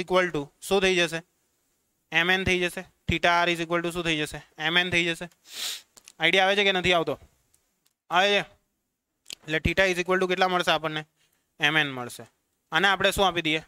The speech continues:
સમીકરણ નંબર એક આપી દઈએ. ચાલો, નેક્સ્ટ એના પછી જોઈએ. નેક્સ્ટ એના પછી જોઈએ. આટલે સુધી ક્લિયર થયું ને બધાને?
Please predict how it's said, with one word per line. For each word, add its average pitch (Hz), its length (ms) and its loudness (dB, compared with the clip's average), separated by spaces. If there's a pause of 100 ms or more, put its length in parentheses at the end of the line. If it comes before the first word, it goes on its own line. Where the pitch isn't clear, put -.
સમીકરણ 175 500 0
નંબર 165 360 0 (220)
એક 147 160 -4
આપી 131 180 -6
દઈએ. 123 260 -16 (800)
ચાલો, 151 260 2
નેક્સ્ટ 214 380 0 (220)
એના 214 200 2
પછી 220 240 0
જોઈએ. 214 280 2 (1000)
નેક્સ્ટ 190 300 2
એના 190 140 4
પછી 190 220 0
જોઈએ. 180 260 0 (460)
આટલે 214 200 4
સુધી 233 220 0
ક્લિયર 226 280 2
થયું 226 140 0
ને 247 60 4
બધાને? 196 400 0